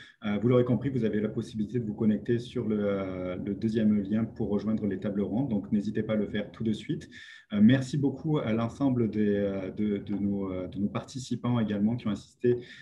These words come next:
à cette première heure. Euh, vous l'aurez compris, le talent, la relève, l'éducation en finance durable, c'est quelque chose qui est au cœur des préoccupations de Finance Montréal, de nos partenaires. Et c'est sûr et certain que c'est un thème, euh, qu'on va continuer à pousser très fortement,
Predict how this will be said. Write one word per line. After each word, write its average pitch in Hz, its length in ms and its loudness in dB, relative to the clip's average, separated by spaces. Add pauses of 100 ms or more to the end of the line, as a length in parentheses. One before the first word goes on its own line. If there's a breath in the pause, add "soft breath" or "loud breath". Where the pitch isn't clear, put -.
(140 loud breath)
à 98 100 -8
cette 117 240 -2
première 113 480 4
heure. 123 260 0
Euh, 107 160 -2
vous 120 140 0
l'aurez 131 200 4
compris, 127 600 -2
le 110 120 0
talent, 120 300 0
la 120 160 4
relève, 113 380 2
l'éducation 110 640 0
en 104 60 -2
finance 113 420 0
durable, 110 380 -2
c'est 120 140 -8
quelque 104 140 -6
chose 127 260 -4
qui - 280 -4
est 117 60 2
au 107 100 0
cœur 151 240 -4
des 117 100 0
préoccupations 110 680 -4
de 107 80 -2
Finance 120 360 -4
Montréal, 110 360 -2
de 113 80 0
nos 101 120 0
partenaires. 117 560 -2 (400 loud breath)
Et 113 60 -2
c'est 117 160 -4
sûr 139 220 0
et 123 40 4
certain 127 340 2
que 127 120 -2
c'est - 160 -4
un 104 160 2 (200)
thème, 127 340 4 (200)
euh, 92 460 -4 (320)
qu'on 107 120 -2
va 107 100 -2
continuer 123 500 0
à 123 80 0
pousser - 420 -6
très - 200 -2
fortement, 110 560 -4